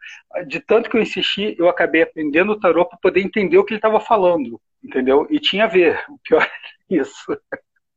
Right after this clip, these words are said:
O pior é que depois que eu percebi, que eu comecei a estudar pra entender,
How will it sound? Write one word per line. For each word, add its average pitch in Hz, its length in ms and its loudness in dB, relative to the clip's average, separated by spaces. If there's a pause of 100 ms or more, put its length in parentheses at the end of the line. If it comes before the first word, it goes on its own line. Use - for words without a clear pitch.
(1000)
O - 80 -6
pior 170 280 0
é - 40 -12
que - 120 -18
depois - 300 0
que - 60 0
eu 160 60 0
percebi, 156 460 -2
que - 80 -2
eu 151 60 -2
comecei 156 360 0
a - 20 -2
estudar 135 400 0
pra 139 140 -4
entender, 135 540 -2